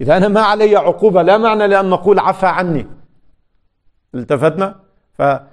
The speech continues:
فلا نتكلم في العقوبة الفعلية، يعني الآن يعاقبني وأنه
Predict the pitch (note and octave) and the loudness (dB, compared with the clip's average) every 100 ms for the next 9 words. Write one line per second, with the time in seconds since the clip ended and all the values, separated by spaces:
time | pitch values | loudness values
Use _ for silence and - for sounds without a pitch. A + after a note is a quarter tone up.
0 | _ _ _ B2+ A#2+ E3+ C#4 C#4+ A3+ A3+ | _ _ _ -14 -8 0 2 2 0 0
1 | A#3 A#3 G#3+ G3+ F#3 D#3+ F3 A#3 G3+ G3+ | 2 0 -2 -4 -4 -2 -2 0 0 0
2 | - F3+ D#3 G3+ F3+ D3+ D#3+ F3 F3 G3 | 0 -2 0 2 2 2 0 0 2 2
3 | G#3 F#3 E3+ D#3+ - E3 C3 A2+ - - | 2 2 4 2 0 -2 -2 -8 -12 -20
4 | _ _ _ _ _ _ _ - _ _ | _ _ _ _ _ _ _ -20 _ _
5 | _ _ _ _ _ _ _ _ D#3+ F#3 | _ _ _ _ _ _ _ _ -2 0
6 | F#3 E3+ F3 | 2 0 -2